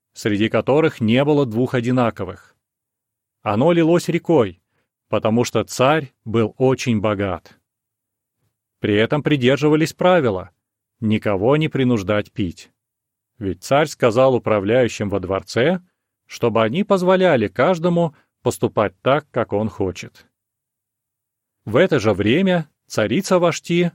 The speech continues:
устроила во дворце царя Ахашвероша пир для женщин. На седьмой день,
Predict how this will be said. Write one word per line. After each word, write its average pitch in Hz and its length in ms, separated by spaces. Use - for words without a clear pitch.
устроила 165 640
во 143 100
дворце 110 460
царя 120 380
Ахашвероша 127 840
пир 117 220
для 107 200
женщин. 98 480
На 104 140
седьмой 117 440
день, 127 420